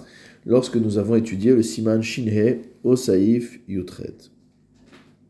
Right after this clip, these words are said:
Saif Bet, En Shatin Alpene Hamaim, il est interdit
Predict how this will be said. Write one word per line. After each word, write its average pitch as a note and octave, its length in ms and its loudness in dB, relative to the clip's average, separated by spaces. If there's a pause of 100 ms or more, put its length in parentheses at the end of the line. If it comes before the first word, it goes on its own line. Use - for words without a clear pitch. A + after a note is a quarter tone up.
(600)
Saif A#2+ 380 4
Bet, A2+ 460 0 (420)
En D#3 180 4
Shatin D3+ 420 -2 (100)
Alpene A#2 420 2
Hamaim, G#2+ 680 -4 (100)
il A2+ 100 0
est A#2+ 160 0
interdit B2 720 0